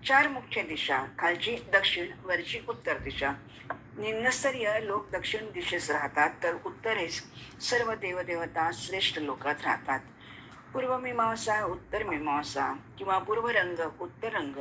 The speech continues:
असे आपण शब्द वापरतो. उत्तर हा याचा अर्थ श्रेष्ठ, खास असा आहे. जीव हा निम्न दक्षिण स्तरीय,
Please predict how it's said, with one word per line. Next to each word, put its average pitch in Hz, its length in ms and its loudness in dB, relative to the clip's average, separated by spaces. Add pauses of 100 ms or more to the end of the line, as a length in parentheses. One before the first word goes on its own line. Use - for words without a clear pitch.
असे - 220 2
आपण 170 200 2
शब्द 175 280 -2
वापरतो. 196 640 0 (720)
उत्तर 285 320 0
हा 302 120 4
याचा 262 320 2
अर्थ 185 340 6
श्रेष्ठ, 202 600 0 (240)
खास - 420 2
असा 135 200 0
आहे. 135 240 -2 (760)
जीव 277 240 2
हा 262 200 6
निम्न 214 600 -2 (100)
दक्षिण 220 360 2
स्तरीय, 185 460 4